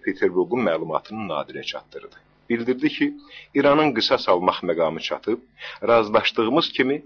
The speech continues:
siz də bütün gücünüzü Osmanlılara doğru yönəltməlisiniz. Amma Nadirin cavabı gözlənilməz oldu və Rusiyanı çaşdırdı.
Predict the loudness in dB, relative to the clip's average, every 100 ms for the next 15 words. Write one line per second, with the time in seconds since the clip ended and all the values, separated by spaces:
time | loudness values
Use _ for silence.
0 | -6 0 0 4 2 0 -4 -2 -2 -6
1 | -6 -8 -4 -4 -4 -6 -6 -2 -2 0
2 | 0 0 -4 -10 -12 -12 -12 -12 -14 -14
3 | -14 -18 -12 -10 -10 _ _ _ _ _
4 | _ _ _ -18 -14 2 4 6 4 6
5 | 4 4 2 0 2 0 0 -2 -4 -6
6 | -4 -4 -2 -6 -6 -6 -2 -2 -2 -4
7 | -8 -8 _ _ -8 -6 -6 -6 -6 -6
8 | -6 -8 -8 -12 -16 -16